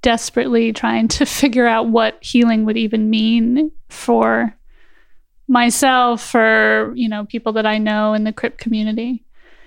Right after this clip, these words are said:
And it is true, like, the only time I was ever hearing it was in some kind of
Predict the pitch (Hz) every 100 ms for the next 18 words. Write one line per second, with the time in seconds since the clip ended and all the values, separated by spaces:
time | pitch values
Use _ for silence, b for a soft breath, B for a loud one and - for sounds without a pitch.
0 | b _ 254 269 277 277 262 294 320 311
1 | - - 311 285 233 220 254 247 269 294
2 | 285 262 254 247 240 233 226 220 214 254
3 | 247 233 233 226 214 220 220 226 - 233
4 | 220 226 226 214 - -